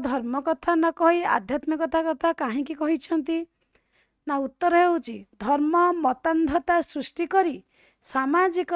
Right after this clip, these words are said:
ବିଭେଦର କାରଣ ହେଉଛି। ତେଣୁ ଲେଖକ ଧର୍ମ କଥା ନ କହି ଆଧ୍ୟାତ୍ମିକତା କଥା କହିଛନ୍ତି। ୱ ନମ୍ବର, ବର୍ତ୍ତମାନ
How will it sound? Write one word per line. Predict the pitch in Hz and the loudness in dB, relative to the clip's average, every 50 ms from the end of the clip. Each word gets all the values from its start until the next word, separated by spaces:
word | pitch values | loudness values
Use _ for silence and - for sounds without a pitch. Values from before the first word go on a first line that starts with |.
| 320 | 0
ବିଭେଦର | 285 294 277 247 285 285 240 277 285 285 285 | 0 0 0 0 0 2 2 2 2 2 0
କାରଣ | 277 285 262 254 240 240 247 247 | 0 0 -2 -2 -2 -4 -4 -4
ହେଉଛି। | 214 208 233 208 214 - - - 196 170 _ _ _ _ _ _ _ _ _ _ _ _ _ _ - | -4 -4 -6 -6 -8 -8 -12 -18 -18 -18 _ _ _ _ _ _ _ _ _ _ _ _ _ _ -6
ତେଣୁ | 254 254 254 285 320 339 370 392 403 | -4 -2 -2 0 2 4 4 4 4
ଲେଖକ | 392 349 262 - - 262 269 - - 247 | 4 2 2 0 -2 -6 -4 -4 -4 -6
ଧର୍ମ | 226 202 214 226 196 226 247 269 285 | -4 -2 -4 -6 -4 -6 -4 -4 -4
କଥା | 277 294 269 269 - - 254 226 | -2 -4 -4 -4 -4 -6 -6 -6
ନ | 208 208 214 214 - | -6 -8 -8 -10 -10
କହି | - 214 202 220 269 311 381 453 480 _ _ _ _ - | -8 -6 -6 -2 0 0 0 0 -2 _ _ _ _ -14
ଆଧ୍ୟାତ୍ମିକତା | 208 175 170 214 226 _ - 226 226 208 208 185 - 214 214 | -12 -8 -6 -6 -6 _ -8 -14 -12 -12 -12 -10 -10 -10 -8
କଥା | - 220 - - 233 285 480 466 _ _ _ | -8 -12 -10 -6 -4 -4 -4 -4 _ _ _
କହିଛନ୍ତି। | - 175 147 147 _ - - 170 160 - _ _ _ _ _ _ _ _ _ _ _ _ _ _ _ _ _ - | -18 -16 -16 -18 _ -20 -20 -20 -20 -20 _ _ _ _ _ _ _ _ _ _ _ _ _ _ _ _ _ -6
ୱ | 262 277 311 330 | -2 0 2 4
ନମ୍ବର, | 330 339 339 285 269 254 240 - - - - _ _ _ _ _ _ _ _ - | 4 4 4 2 2 2 0 -2 -4 -10 -20 _ _ _ _ _ _ _ _ -12
ବର୍ତ୍ତମାନ | 214 190 233 254 - _ - 381 370 359 359 370 370 | -2 0 0 0 0 _ -2 0 0 2 4 4 2